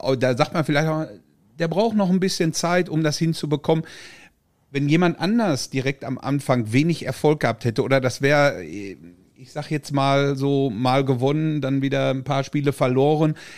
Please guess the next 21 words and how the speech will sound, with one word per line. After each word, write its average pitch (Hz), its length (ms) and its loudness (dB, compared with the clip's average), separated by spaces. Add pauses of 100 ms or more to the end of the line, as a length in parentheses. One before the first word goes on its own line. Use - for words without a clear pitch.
Ich - 140 -12
glaub, 147 460 2
ähm, 147 560 2
die 131 160 -2
Geduld 135 640 4 (180)
wäre 123 280 2
eine 135 140 2
andere 160 280 2
gewesen 143 340 0
bei 131 120 4
jemandem, 139 420 4
der 131 240 2
extern 110 540 -4
einfach 113 260 -8
gekommen 120 400 -6
wäre, 123 160 -4
der 117 140 -2
jetzt 113 200 -6
neu 135 280 4 (280)
in 113 120 -2
Iserlohn 120 640 0